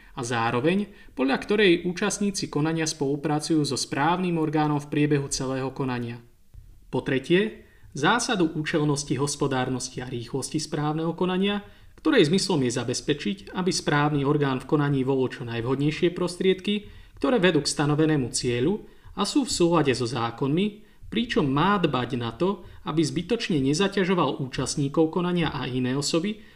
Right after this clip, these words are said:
a aby nedochádzalo k zbytočným prieťahom v konaní. Po štvrté,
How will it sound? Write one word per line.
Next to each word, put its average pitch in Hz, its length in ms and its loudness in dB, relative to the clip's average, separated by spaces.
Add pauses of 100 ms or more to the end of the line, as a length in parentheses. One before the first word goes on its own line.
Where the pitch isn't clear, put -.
(140)
a 294 160 2
aby 202 80 4
nedochádzalo 185 640 2
k 135 160 -2
zbytočným 165 480 0
prieťahom 139 480 0
v - 80 -14
konaní. 135 380 -2 (760)
Po 135 80 0
štvrté, 165 640 -2